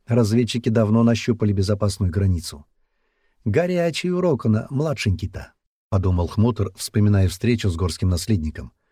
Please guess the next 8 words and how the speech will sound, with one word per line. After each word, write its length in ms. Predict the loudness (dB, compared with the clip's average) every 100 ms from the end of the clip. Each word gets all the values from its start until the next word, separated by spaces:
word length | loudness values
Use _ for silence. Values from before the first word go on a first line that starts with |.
| _
"Старший 560 | -18 -2 2 2 2 2
не 100 | 2
таков. 600 | -2 -2 -2 -2 -8 -20 _ _ _ -2
У 220 | 0 2
Олтера 540 | 2 2 2 0 0 2
удивительно 720 | 2 4 2 2 2 2 2
взрослые 500 | 2 2 2 0 0
глаза. 480 | 0 0 -2 -2